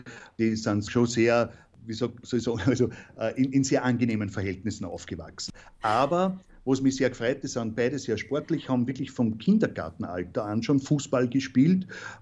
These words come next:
was sehr wichtig ist, auf ihren, seinen sozialen Stellenwert irgendwo auch zu finden, gell, seinen Rang zu finden, sie einzuordnen, Rücksicht zu nehmen, Kampfgeist entwickeln, all das.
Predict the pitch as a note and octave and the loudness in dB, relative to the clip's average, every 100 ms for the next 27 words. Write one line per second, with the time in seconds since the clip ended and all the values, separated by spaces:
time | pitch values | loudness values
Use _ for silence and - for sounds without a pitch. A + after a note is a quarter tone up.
0 | - B2 C#3+ - - D3+ C#3 F#3 F#3 D3 | -16 -2 0 2 2 2 4 0 0 -2
1 | A#2 A2 A#2 C#3 C3 - - - - A#2 | -2 -2 0 0 0 -2 -14 -20 -16 -8
2 | - A#2+ A#2 - C3 C3 G#2+ B2+ C#3 C#3 | -2 0 0 -2 -2 -2 0 2 2 0
3 | C3+ B2+ - - - B2 - C#3+ D#3 C#3+ | -2 -4 -10 -20 -16 -14 -4 0 2 2
4 | B2+ C3 G#2+ G#2 G#2 G2+ G#2+ - G#2+ F2+ | 2 0 0 -2 -4 -6 -10 -8 -6 -4
5 | F2 A#2+ B2 A#2 F#2+ A2 C#3+ C3 C3+ - | -4 -2 0 0 -2 0 0 0 -4 -2
6 | A2 F#2 G2+ B2+ A2+ B2 - D#3+ C3+ G#2+ | -2 -2 -2 0 2 2 2 2 2 2
7 | F#2 F#2+ E2+ - - - B2 C#3+ - D#3 | 0 -6 -10 -16 -20 -2 0 0 0 -2
8 | - - A#2+ G#2+ F#2 F#2 - A2+ C3+ - | -2 0 0 0 -2 -6 -4 -2 -2 0
9 | C#3 C3+ C3+ A2 A2 G#2 G#2 G#2+ A#2 B2 | 0 2 0 -2 -4 -6 -8 -10 -4 -2
10 | B2 A2+ G#2 - | 0 -2 -4 -6